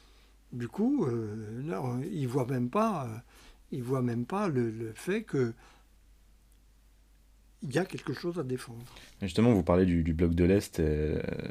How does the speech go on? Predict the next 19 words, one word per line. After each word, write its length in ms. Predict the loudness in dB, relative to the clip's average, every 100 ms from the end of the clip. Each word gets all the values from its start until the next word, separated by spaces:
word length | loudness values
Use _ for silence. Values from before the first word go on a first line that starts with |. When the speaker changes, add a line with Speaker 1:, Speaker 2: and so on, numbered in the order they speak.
| -6
Speaker 2:
donc 280 | -2 -2 2
avec 180 | 4 6
les, 140 | 6
avec 180 | 6 4
l'effondrement 440 | 4 4 6 6 6
du 120 | 6
mur 200 | 6 6
Merlin, 420 | 6 6 6 6
euh, 180 | 4 2
qui 200 | 2 6
annonce 260 | 8 6 4
justement 300 | 2 4 4
la, 120 | 2
la 100 | -2
fin 140 | 0
du 120 | 2 2
bloc, 220 | 0 0 -2
euh, 100 | -2
soviétique, 520 | 2 2 2 -2